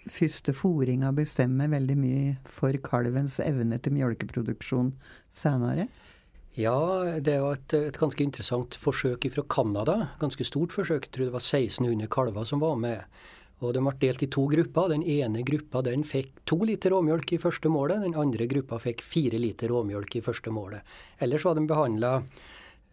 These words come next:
Speaker 2: likt. Eh, samme fôring, samme oppstalling, samme management. Og,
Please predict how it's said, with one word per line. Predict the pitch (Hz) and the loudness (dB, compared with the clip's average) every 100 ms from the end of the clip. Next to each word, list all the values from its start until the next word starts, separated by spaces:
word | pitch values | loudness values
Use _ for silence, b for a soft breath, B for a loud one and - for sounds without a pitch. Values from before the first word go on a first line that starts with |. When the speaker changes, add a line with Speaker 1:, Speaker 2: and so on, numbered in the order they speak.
| 135 | 0
Speaker 2:
likt. | 202 269 - - - | 2 0 -2 -4 -2
Eh, | 175 170 | 0 0
samme | - 175 143 | 2 2 2
fôring, | 143 185 143 160 175 170 | 2 4 4 4 2 2
samme | 175 143 | 2 4
oppstalling, | 156 139 - 139 131 151 165 | 2 0 0 2 2 2 2
samme | - 156 139 139 143 143 | 2 2 2 2 2 2
management. | 151 143 131 131 160 208 233 - | 2 2 0 0 2 2 0 -2
Og, | 147 151 147 | 0 2 0